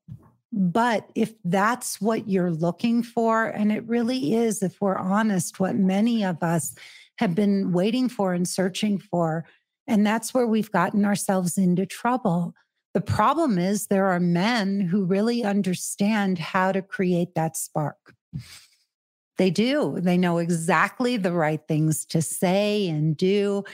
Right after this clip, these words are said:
And they're not all just love bombers. You know, there's guys that just are charming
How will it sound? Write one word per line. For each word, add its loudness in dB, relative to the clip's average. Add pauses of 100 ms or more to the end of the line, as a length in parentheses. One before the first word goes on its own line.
(160)
And 0
they're 0
not 0
all 0
just -6
love -2
bombers. 0
You 2
know, 0
there's -2
guys 0
that -2
just -4
are 0
charming -2